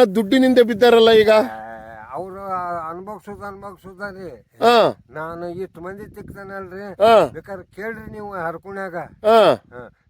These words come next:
Speaker 2: ಈಗ ಹೋಗ್ತೀರಲ್ಲ.
Speaker 1: ಅಂದ್ರೆ ಈಗ ನರ ಗಿರ ಹಿಡ್ಕೊಂಡಿದ್ವು,
Speaker 2: ಹಾ.
Speaker 1: ಈ ತೊಡೆ ಗಿಡ ಹಿಡ್ಕೊಂಡಿದ್ವು.
Speaker 2: ಹಾ.
Speaker 1: ಹಾ.
Speaker 2: ಎಲ್ಲ ಕಡಿಮೆ ಆಕಾವ್ರಿ.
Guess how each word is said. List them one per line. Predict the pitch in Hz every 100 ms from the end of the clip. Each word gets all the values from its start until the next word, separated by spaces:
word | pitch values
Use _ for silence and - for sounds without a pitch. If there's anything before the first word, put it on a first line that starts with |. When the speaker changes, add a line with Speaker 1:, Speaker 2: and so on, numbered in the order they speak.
| 131
Speaker 2:
ಈಗ | 131
ಹೋಗ್ತೀರಲ್ಲ. | 147 170 202 202 185 185 190 180 _ _
Speaker 1:
ಅಂದ್ರೆ | 180 220 233 233
ಈಗ | 226
ನರ | 208 185 202 220
ಗಿರ | 214 220
ಹಿಡ್ಕೊಂಡಿದ್ವು, | 226 202 180 226 214 190 214 220 220 220 214
Speaker 2:
ಹಾ. | 208 202 196
Speaker 1:
ಈ |
ತೊಡೆ | 180 202 208 220
ಗಿಡ | 208
ಹಿಡ್ಕೊಂಡಿದ್ವು. | 220 214 196 214 202 196 202 208 220 202
Speaker 2:
ಹಾ. | 175 - _ _ _ _ - 202
Speaker 1:
ಹಾ. | 226
Speaker 2:
ಎಲ್ಲ | 196 139
ಕಡಿಮೆ | - 160 190 196
ಆಕಾವ್ರಿ. | - 202 156 135